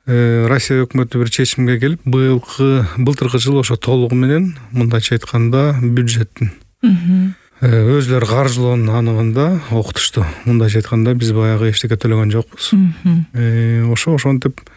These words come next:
Speaker 1: э, тапшырдык. Кыргызстандан онобуз өттүк.
Speaker 2: Мгм.
Speaker 1: Бул эки айым и сегиз мырзалар.
Speaker 2: Мгм.
Speaker 1: Ошол, Кудай буйруса, бир жыл окудук. Бир жылдын ичинде беш локацияда болду.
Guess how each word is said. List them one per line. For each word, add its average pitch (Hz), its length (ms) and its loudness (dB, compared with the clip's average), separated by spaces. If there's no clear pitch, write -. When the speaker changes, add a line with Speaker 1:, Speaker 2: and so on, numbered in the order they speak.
Speaker 1:
э, 120 320 4
тапшырдык. 131 560 0
Кыргызстандан 113 720 0
онобуз 117 460 0
өттүк. 120 360 -2
Speaker 2:
Мгм. 160 240 2
Speaker 1:
Бул 110 180 2
эки 117 280 -2
айым 135 300 2
и 127 180 0
сегиз - 560 -2
мырзалар. - 460 2
Speaker 2:
Мгм. 214 60 -16
Speaker 1:
Ошол, 202 260 2
Кудай 147 220 0
буйруса, 147 720 0
бир 127 200 2
жыл 139 240 2
окудук. 139 560 -2
Бир 123 340 2
жылдын 127 340 2
ичинде 123 640 0
беш 131 320 0
локацияда 120 540 0
болду. 131 380 0